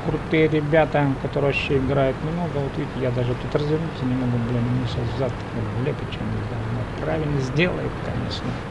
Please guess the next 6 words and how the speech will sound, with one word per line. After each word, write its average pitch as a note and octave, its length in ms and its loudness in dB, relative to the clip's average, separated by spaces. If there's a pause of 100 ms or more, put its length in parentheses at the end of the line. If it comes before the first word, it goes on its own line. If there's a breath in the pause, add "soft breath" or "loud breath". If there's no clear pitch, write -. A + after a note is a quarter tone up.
(560 loud breath)
Нефиг D3 440 -2
тут B2+ 120 -2 (1300)
под - 100 4 (100)
колёсами, C#3 520 4
под B2 240 -2
гуслями C3 580 4